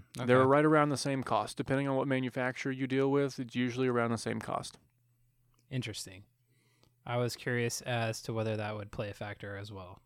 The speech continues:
Speaker 1: Well, I mean,
Speaker 2: Price.
Speaker 1: i-, if you think about it, I mean, they're using the same amount, if not less, material, so technically it should be cheaper.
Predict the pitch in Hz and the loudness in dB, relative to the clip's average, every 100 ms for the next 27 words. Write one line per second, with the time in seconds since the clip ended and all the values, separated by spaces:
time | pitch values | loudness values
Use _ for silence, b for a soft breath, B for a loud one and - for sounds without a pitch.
0 | - 185 170 165 170 180 156 160 190 180 | -4 0 0 0 -2 -2 0 0 0 0
1 | 139 131 120 120 123 123 131 131 131 123 | 2 4 4 4 2 2 2 2 2 -2
2 | - 135 123 123 123 135 - 120 113 - | 0 0 2 2 0 -2 -4 0 0 2
3 | 131 127 127 117 143 143 117 113 120 113 | 2 2 0 -4 0 0 2 0 0 0
4 | 190 165 135 120 117 107 175 131 113 | 0 0 -2 -4 -8 -2 -2 0 -6